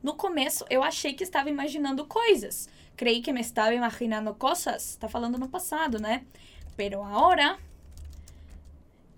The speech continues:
ya no estoy tan seguro. Mas agora eu já não tenho tanta certeza, né? Então vamos ver o que que será que andou acontecendo. Daí ela pergunta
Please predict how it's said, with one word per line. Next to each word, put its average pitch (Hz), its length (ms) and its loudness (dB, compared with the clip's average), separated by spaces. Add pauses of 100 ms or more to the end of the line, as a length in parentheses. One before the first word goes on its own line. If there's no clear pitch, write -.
ya 208 280 -2
no 208 360 -2
estoy 277 560 0 (260)
tan 202 180 -6
seguro. 202 600 -2 (920)
Mas 214 160 -2
agora 269 480 6
eu 233 100 -2
já 226 160 -2
não 240 220 -2
tenho 226 320 -4
tanta 202 260 -4
certeza, 220 640 0
né? 208 140 -8
Então 226 240 -10
vamos 359 260 -6
ver 294 140 2
o 330 60 0
que 311 160 -12
que - 80 -10
será 294 400 6 (160)
que - 80 -6
andou 285 160 0
acontecendo. 294 640 -2
Daí 196 100 -4
ela 208 140 -8
pergunta 381 520 -2